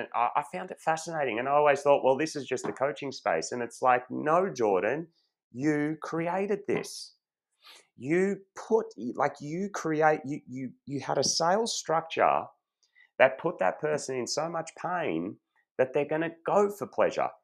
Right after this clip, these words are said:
instead of just choosing to see them as a powerful creator and then see what's true for them. Is it true to work with you or not?" And that's it. And there's obviously,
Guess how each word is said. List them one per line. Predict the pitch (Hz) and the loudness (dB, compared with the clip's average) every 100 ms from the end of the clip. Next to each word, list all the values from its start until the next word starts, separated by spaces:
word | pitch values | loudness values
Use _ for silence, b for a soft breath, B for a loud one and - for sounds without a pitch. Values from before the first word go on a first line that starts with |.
| - | -4
instead | 131 127 156 170 | -2 4 6 6
of | 143 | 4
just | 139 120 - | 0 0 -2
choosing | - - 147 156 131 117 110 | -6 2 4 4 4 4 4
to | - | 4
see | 117 - - 156 160 | 2 4 0 2 2
them | 151 135 | 2 0
as | 113 | -2
a | 113 | -2
powerful | 123 139 143 139 | -2 0 0 -2
creator | - 123 110 95 78 85 143 - _ _ - | -2 2 6 8 8 4 4 -2 _ _ -4
and | 131 135 | 0 2
then | 131 | 0
see | - 196 226 - - _ _ _ _ - | -2 -4 -2 -4 -6 _ _ _ _ 4
what's | 143 - | 4 4
true | - 165 | 0 0
for | 156 - | 0 -6
them. | - - _ _ _ _ - | -6 -10 _ _ _ _ -4
Is | 101 | -2
it | 113 - | -2 -6
true | - 123 123 123 | -4 0 0 0
to | 123 | -4
work | 110 120 123 | 4 4 4
with | 127 127 | -4 -4
you | 147 165 - - | -4 -4 -8 -4
or | 127 | -2
not?" | 127 113 - - _ _ | 0 -2 -2 -16 _ _
And | - 104 | -10 -6
that's | 113 - | -6 -6
it. | 151 - _ _ _ _ _ _ _ - | -10 -10 _ _ _ _ _ _ _ -8
And | 165 | -2
there's | 165 | 4
obviously, | 165 143 135 120 104 95 82 | 4 2 0 4 6 6 2